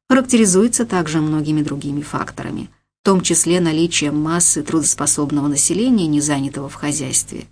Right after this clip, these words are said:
Если его присоединить к той части работающих, которая занята в сфере производства материальных ценностей,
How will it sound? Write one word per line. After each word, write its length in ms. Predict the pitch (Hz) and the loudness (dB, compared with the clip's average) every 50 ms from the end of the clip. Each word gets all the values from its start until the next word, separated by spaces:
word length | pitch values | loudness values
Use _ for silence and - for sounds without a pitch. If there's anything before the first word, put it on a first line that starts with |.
| _ _ _ _ _ _ _ _ - | _ _ _ _ _ _ _ _ -2
Если 360 | 185 190 208 196 - - 190 | 2 4 4 4 4 4 4
его 280 | 185 180 180 180 185 175 | 4 4 6 4 4 4
присоединить 760 | 175 165 170 160 - - 165 160 160 160 160 165 165 165 - | 4 2 0 2 2 2 2 2 2 0 0 0 0 -2 -4
к 60 | - | -4
той 160 | - 151 151 | -2 -2 -2
части 400 | 147 - 156 147 143 - - 160 | 0 0 -2 -2 -2 -2 -4 -4
работающих, 680 | 151 147 147 160 170 170 151 147 139 - - - 147 - | -4 -4 -2 -2 -2 0 -2 -2 -4 -4 -4 -6 -6 -8
которая 380 | - 147 - 147 147 151 151 | -10 -8 -6 -4 -2 -2 -2
занята 420 | 147 151 156 156 151 147 - 160 151 | -2 -2 -2 -2 -2 0 -2 -2 0
в 60 | 147 | 0
сфере 320 | - - - 151 143 147 | -2 0 0 -2 -2 -2
производства 720 | 147 - 151 147 139 147 151 143 143 143 - - - 147 143 | -2 -4 -2 -2 -2 0 -2 -2 -2 -2 -2 -2 -2 -2 -2
материальных 540 | 143 139 - 143 151 143 139 147 139 139 - | -2 -2 -2 -2 -2 -2 -2 -2 -4 -4 -2
ценностей, 640 | - 233 254 247 196 160 - - - - 127 - | -2 0 2 2 2 2 0 -2 -4 -6 -8 -12